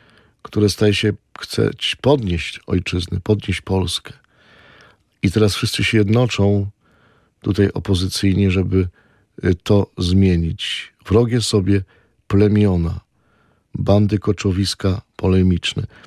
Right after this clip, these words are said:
A więc dzisiaj patriotyzm oznacza również, y, przyczynianie się do tego, żeby gdziekolwiek jestem, czy jestem ministrem,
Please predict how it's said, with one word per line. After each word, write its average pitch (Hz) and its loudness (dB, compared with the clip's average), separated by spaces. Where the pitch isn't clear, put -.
A 87 -2
więc 101 2
dzisiaj 113 2
patriotyzm 110 0
oznacza 98 0
również, 101 0
y, 90 0
przyczynianie 113 0
się 113 0
do 101 0
tego, 113 0
żeby 98 2
gdziekolwiek 131 0
jestem, - -2
czy 95 -2
jestem 92 0
ministrem, 95 0